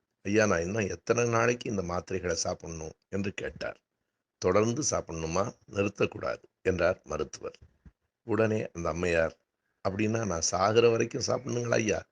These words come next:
என்று கேட்டார். மருத்துவர் சொன்னார், "ஏம்மா அப்படி சொல்றீங்க? வாழ்ற வரைக்கும் சாப்பிடணும்," என்று சொன்னார். இரண்டுக்கும் ஒரே பொருள்தான். சாவு, வாழ்வு என்னும் சொற்கள்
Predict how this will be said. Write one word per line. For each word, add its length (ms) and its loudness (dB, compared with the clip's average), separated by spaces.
என்று 260 -4
கேட்டார். 460 -8
மருத்துவர் 440 0
சொன்னார், 460 -4
"ஏம்மா 280 0
அப்படி 320 -2
சொல்றீங்க? 480 -6
வாழ்ற 440 2
வரைக்கும் 360 0
சாப்பிடணும்," 580 -4
என்று 220 0
சொன்னார். 380 -6
இரண்டுக்கும் 640 -4
ஒரே 300 2
பொருள்தான். 560 -6
சாவு, 580 -2
வாழ்வு 560 2
என்னும் 300 -2
சொற்கள் 560 -2